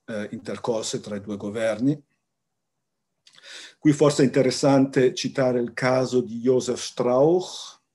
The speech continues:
comandante del battaglione responsabile della strage del Padule di Fucecchio, condannato, eh, per la strage a una pena di sei anni dal Tribunale Militare di Firenze,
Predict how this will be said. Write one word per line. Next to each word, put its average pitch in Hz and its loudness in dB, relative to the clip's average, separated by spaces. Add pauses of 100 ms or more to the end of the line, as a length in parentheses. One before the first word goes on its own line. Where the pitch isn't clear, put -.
(380)
comandante 123 0
del 120 -6
battaglione 120 -2
responsabile 117 -4
della 104 -12
strage 113 -10
del 101 -12
Padule 113 -10
di 104 -12
Fucecchio, 131 -2 (580)
condannato, 117 0
eh, 110 -4
per 110 -4
la 107 -4
strage 120 0
a 110 2
una 107 -6
pena 117 -2
di 107 -12
sei 113 -4
anni 120 0
dal 104 -8
Tribunale 110 -8
Militare 104 -4
di 98 -12
Firenze, 117 -4